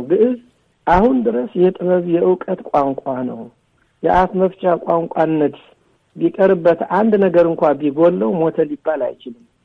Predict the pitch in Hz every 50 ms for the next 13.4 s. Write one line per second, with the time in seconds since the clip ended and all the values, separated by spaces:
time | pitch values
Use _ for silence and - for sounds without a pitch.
0 | _ _ - 220 202 180 175 170 170 170 156 156 170 180 220 285 - _ _ _
1 | _ _ _ - 151 151 160 156 151 151 - 147 151 143 139 139 143 135 131 139
2 | 139 135 135 135 139 139 139 139 139 143 139 143 143 143 135 135 - 139 135 143
3 | 143 139 143 143 139 147 143 147 151 165 196 277 - - _ _ _ _ _ _
4 | _ _ _ _ - 175 156 165 165 170 190 185 170 160 160 160 160 156 151 156
5 | 151 151 151 156 165 170 165 170 160 156 156 160 156 151 151 143 139 - - 175
6 | 170 170 180 190 202 214 _ _ _ _ _ _ _ _ _ - - 156 170 -
7 | 180 175 160 165 160 160 160 156 156 156 151 147 160 175 180 170 160 156 147 151
8 | 156 156 151 147 147 147 147 143 143 143 139 135 - - 147 139 151 170 202 233
9 | - _ _ _ _ _ _ _ - 156 156 151 139 143 147 143 143 139 139 135
10 | 151 170 175 160 143 139 139 143 135 143 139 135 - 135 135 135 131 - 139 135
11 | 131 - 143 131 127 - 151 143 151 170 175 160 147 - - - 175 170 151 143
12 | 135 - 147 139 - - 143 151 175 180 160 151 151 151 165 165 160 147 131 139
13 | 147 - 147 139 139 143 151